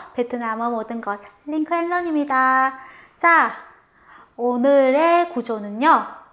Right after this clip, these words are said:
이 번이 처음으로 주어가 동사하다 또는 주어가 동사하는 것이 이 번이 처음이다.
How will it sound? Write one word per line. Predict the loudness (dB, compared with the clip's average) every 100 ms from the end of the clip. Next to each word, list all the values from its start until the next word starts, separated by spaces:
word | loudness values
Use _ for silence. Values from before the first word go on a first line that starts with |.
| _ -20 -20 -20 -20 -20 _
이 | -4 0 0 2
번이 | 2 4 2 -2 -6
처음으로 | -4 0 0 0 0 0 -2
주어가 | -6 -4 -2 -4 -4
동사하다 | -6 -12 -10 -10 -6 -6 -6 -8 -14 _ _
또는 | -2 0 2 0 -2 -6 -20
주어가 | -6 0 2 4 4 2 0 -10 -20 _ _
동사하는 | -10 -8 -8 -6 -6 -8 -10
것이 | -12 -12 -6 -6 -6 -14 -14
이 | -10
번이 | -6 -4 -4 -8 _
처음이다. | -18 -2 0 0 -2 -6 -8